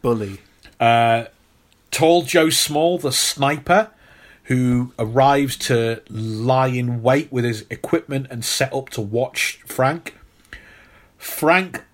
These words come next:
Speaker 2: arrives before him, and as soon as Joe, Tall Joe Small arrives to set up his sniper gear, Frank just runs him over in his truck. <laughs> He doesn't even see Frank.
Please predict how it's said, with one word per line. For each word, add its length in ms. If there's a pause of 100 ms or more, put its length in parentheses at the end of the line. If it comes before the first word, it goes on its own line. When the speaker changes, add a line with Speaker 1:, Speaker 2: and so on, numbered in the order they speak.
(540)
Speaker 2:
arrives 480
before 520
him, 300 (1120)
and 380 (320)
as 240
soon 320
as 140
Joe, 640 (220)
Tall 200
Joe 180
Small 540
arrives 680
to 80
set 180
up 100
his 100
sniper 360
gear, 420 (340)
Frank 320
just 220
runs 260
him 100
over 220
in 60
his 120
truck. 360 (1200)
<laughs> 80
He 100
doesn't 240
even 240
see 540
Frank. 600